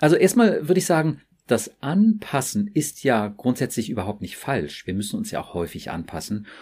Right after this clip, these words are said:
Und nicht selten ist es so, dass wir uns einer Situation, die wir jetzt nicht so richtig toll finden, anpassen und dann entdecken, hey, es ist ja doch in Ordnung.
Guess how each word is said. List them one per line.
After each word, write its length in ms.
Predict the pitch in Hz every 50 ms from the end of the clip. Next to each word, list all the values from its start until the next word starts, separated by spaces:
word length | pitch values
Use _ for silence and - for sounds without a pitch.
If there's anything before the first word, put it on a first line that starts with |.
| - -
Und 180 | - 117 113 113
nicht 200 | 120 101 - -
selten 320 | 110 110 143 160 160 135
ist 160 | 123 - -
es 160 | 117 101 -
so, 360 | - 104 95 92 104 123 127 - - - - - _ _ -
dass 260 | 120 117 - - -
wir 200 | 120 117 127 131
uns 180 | 127 113 110 -
einer 240 | - 113 117 123
Situation, 420 | 117 131 131 127 117 - - 131 120
die 140 | 117 113 113
wir 80 | 120
jetzt 180 | 107 110 107 -
nicht 140 | 123 117 -
so 100 | 139 113
richtig 300 | 123 123 - 123 113 -
toll 200 | - 117 113 110
finden, 340 | 110 - 117 101 104 101
anpassen 520 | - 127 160 185 185 - 185 160 - 135 123
und 180 | - 131 113
dann 120 | 127 127 127
entdecken, 340 | 131 127 - 151 147 147 147
hey, 160 | 170 208 180
es 120 | - -
ist 100 | 117 -
ja 100 | - 110
doch 180 | 110 139 131 -
in 120 | 117 92
Ordnung. 400 | - - - - - - - -